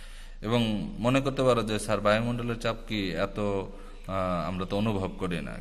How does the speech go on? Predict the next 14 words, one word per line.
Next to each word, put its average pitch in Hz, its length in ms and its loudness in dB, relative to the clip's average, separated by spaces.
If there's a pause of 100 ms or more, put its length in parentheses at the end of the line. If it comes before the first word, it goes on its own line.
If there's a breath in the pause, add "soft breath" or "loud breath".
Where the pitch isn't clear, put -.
কিন্তু 104 180 -2
আসলে 117 280 2
এই 117 80 0
চাপটা 117 460 4
আছে 120 320 -2
আমাদের 104 480 0
শরীরের 104 500 0 (600 loud breath)
যে 92 160 -4
রক্তের 110 640 2
যে 98 280 -2 (300)
চাপ, 101 320 -2
এবং 95 280 -2
এটা 104 380 0
আমাদের 92 400 -4